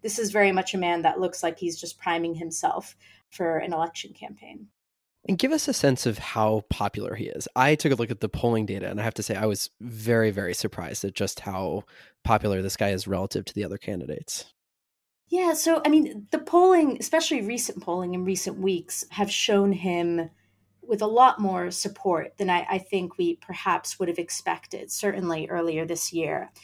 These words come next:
Speaker 1: You know, I think it's worth mentioning just at the top that we're still six months away <laughs> from a French election. Now, in a U S context, that's not a lot of time, but, um, in a French context, and indeed, I think in most other countries,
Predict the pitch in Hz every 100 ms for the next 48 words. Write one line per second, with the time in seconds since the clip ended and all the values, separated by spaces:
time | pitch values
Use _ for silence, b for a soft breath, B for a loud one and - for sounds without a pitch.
0 | B B 208 233 269 262 208 190 196 190
1 | 175 170 170 - 170 160 160 - _ -
2 | 180 - 180 180 180 202 175 - - 160
3 | 156 - b b b _ 208 202 247 208
4 | 196 196 180 170 170 180 175 185 202 -
5 | 254 262 220 208 190 190 196 175 - -
6 | 190 190 170 - 190 190 226 202 202 202
7 | 196 208 226 - 170 - 175 170 170 170
8 | 170 170 - 190 233 269 B B B -
9 | 180 170 165 156 185 180 277 285 - 233
10 | 208 208 214 233 294 403 294 294 254 202
11 | 190 196 196 175 180 180 170 185 170 165